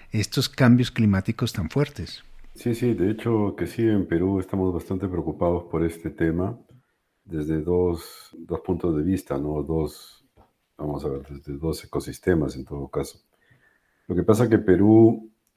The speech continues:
Speaker 2: eh, para los amigos que nos están escuchando, tiene ecosistemas costeros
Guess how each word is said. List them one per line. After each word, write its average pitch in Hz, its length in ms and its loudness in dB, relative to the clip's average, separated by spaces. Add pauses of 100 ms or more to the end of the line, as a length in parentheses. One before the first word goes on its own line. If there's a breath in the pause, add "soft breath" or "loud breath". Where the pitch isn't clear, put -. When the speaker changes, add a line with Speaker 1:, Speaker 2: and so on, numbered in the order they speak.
(140)
Speaker 2:
eh, 80 260 0
para 78 160 -2
los 73 460 -6
amigos 82 340 0
que 82 60 -4
nos 76 180 -2
están 82 280 -2
escuchando, 87 720 -2
tiene 80 460 2
ecosistemas 78 1040 -4 (580)
costeros 117 880 2